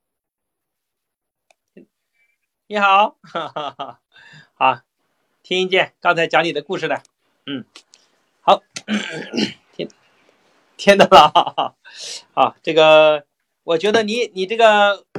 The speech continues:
想来想去啊，为什么选你啊？我觉得第一呢，啊，我觉得你自身的成长很快，第二，你在家庭教育中践行很快，对吧？你的改变，你的改变速度非常快，对孩子影响也非常大，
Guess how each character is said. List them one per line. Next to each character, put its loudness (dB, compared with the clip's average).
想 -4
来 0
想 -2
去 -10
啊， 0
为 -4
什 -8
么 -8
选 -12
你 -14
啊？ -16
我 -16
觉 -6
得 -2
第 -10
一 -8
呢， -2
啊， -8
我 -12
觉 -4
得 -2
你 -8
自 -6
身 -2
的 0
成 -16
长 -4
很 -18
快， -10
第 4
二， 6
你 -12
在 -2
家 6
庭 -10
教 0
育 -6
中 -14
践 -2
行 -14
很 -20
快， -16
对 -4
吧？ -4
你 -10
的 -2
改 0
变， -4
你 -12
的 0
改 -2
变 -4
速 -10
度 -8
非 -8
常 -14
快， -14
对 0
孩 2
子 0
影 -8
响 0
也 -6
非 -8
常 -8
大， -8